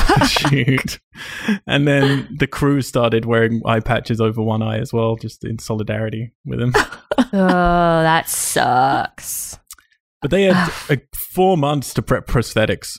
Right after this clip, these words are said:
Speaker 1: for this in Tom Savini's basement, which is a long time. Uh, it was a good, decent amount of time. And Tom Savini, to this day, still talks about this film as his masterpiece.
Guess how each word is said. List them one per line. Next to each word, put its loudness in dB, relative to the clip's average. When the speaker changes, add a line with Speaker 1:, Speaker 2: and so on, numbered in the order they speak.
Speaker 1:
for -8
this -8
in -2
Tom -2
Savini's -6
basement, -8
which -6
is -2
a 0
long 4
time. -4
Uh, -6
it -8
was -8
a -10
good, -8
decent -8
amount -8
of -14
time. -10
And -2
Tom 0
Savini, 2
to -2
this 0
day, 2
still -2
talks -4
about -2
this -8
film -2
as -8
his -6
masterpiece. -10